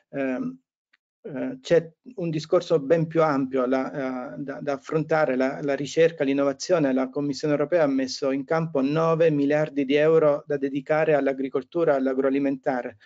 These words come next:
perché sappiamo che abbiamo bisogno di un approccio di sistema e non guardare in maniera puntuale a, ai singoli eventi, alle singole pratiche.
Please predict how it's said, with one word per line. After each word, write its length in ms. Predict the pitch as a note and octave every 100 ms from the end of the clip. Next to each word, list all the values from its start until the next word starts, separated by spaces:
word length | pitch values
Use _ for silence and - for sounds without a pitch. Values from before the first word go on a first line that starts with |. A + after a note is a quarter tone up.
| _
perché 260 | D#3 -
sappiamo 420 | D3 D3+ E3 E3 D3+
che 280 | D3+ C3+ - -
abbiamo 320 | C#3 C#3 D3 C#3
bisogno 460 | C#3 D#3 D#3 D#3
di 80 | C3+
un 80 | C#3+
approccio 400 | B2+ D#3 D3 D3
di 120 | C3+
sistema 520 | - B2+ - C#3 B2
e 60 | B2+
non 220 | D3 D3+
guardare 680 | D3 C3+ C3+ D3 D3 C#3+ - _ _ _ _ _ - -
in 100 | D3
maniera 340 | D3+ D#3 D3
puntuale 920 | D3 D3+ D3 D3+ D3 D3+ D3 C#3+ C#3+ -
a, 220 | C3+ D3+
ai 140 | D3+
singoli 800 | C3 - D#3+ D3+ D3+ D3 C3+ C3+
eventi, 580 | - C#3+ C#3 D#3 D#3 D3+
alle 160 | B2 B2
singole 460 | - C3+ C3 B2
pratiche. 480 | B2 A#2 A#2+ _ _